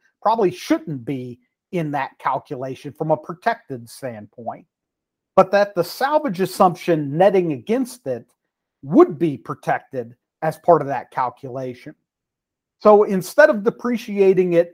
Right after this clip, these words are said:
at six percent and including the cost of removal component, maybe you should be using the four and a half percent or four percent or something less than the five percent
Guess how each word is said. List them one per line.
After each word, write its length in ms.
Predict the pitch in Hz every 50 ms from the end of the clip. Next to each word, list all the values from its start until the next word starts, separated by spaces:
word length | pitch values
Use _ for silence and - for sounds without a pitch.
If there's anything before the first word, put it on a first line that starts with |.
| - -
at 300 | 170 165 156 - - -
six 340 | - - - 311 302 - -
percent 540 | - 170 151 - - - 156 143 143 - -
and 160 | 165 147 147
including 460 | 147 143 - - 226 226 196 190 175
the 80 | 156 135
cost 400 | - - 175 170 156 - - -
of 60 | 143
removal 420 | 143 143 156 196 262 220 156 135 120
component, 600 | - 139 120 - 135 131 120 113 110 120 123 _ _ _ _ _ _ _ _ _ _
maybe 320 | 143 151 190 240 262 233 226
you 200 | 214 196 190 170
should 280 | - - 254 285 269
be 100 | 202 202 185
using 560 | 170 170 180 185 185 143 147 170 160 156 147
the 100 | 147 139
four 320 | - - 240 240 240 214
and 80 | 196 175
a 60 | 147
half 340 | - - 226 240 208 - -
percent 460 | 156 147 - - - 160 151 151 151
or 100 | 123 110 _ -
four 220 | 220 233 247 247
percent 520 | 247 - 151 - - - 143 120 117 120 _ _ _ _ _ _ _ -
or 140 | - 160 151
something 420 | - 220 214 214 - 175 165 156
less 400 | 160 151 165 208 226 220 - - _
than 300 | - 165 156 147 147 143
the 100 | 139 131
five 400 | - _ - 156 170 175 - -
percent 460 | - 151 139 - - 160 139 135 139